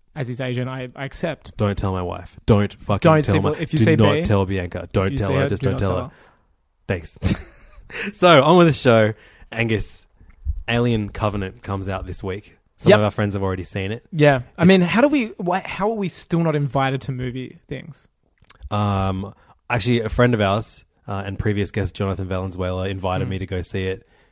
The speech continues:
Speaker 2: tonight.
Speaker 1: Oh, wow.
Speaker 2: But, um, my wife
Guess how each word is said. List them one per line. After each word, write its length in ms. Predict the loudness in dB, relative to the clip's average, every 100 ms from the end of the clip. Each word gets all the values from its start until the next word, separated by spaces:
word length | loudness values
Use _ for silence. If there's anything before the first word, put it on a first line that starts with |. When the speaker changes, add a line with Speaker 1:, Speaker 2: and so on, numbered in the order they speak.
| -4
Speaker 2:
tonight. 500 | 0 2 0 -4 -16 _ _ -10
Speaker 1:
Oh, 60 | -6
wow. 320 | -2 -2 -4 -10 _ _
Speaker 2:
But, 220 | -8 -8
um, 400 | -8 -10 -12 -14 -18 -20 -10
my 120 | -8
wife 480 | -6 -8 -10 -20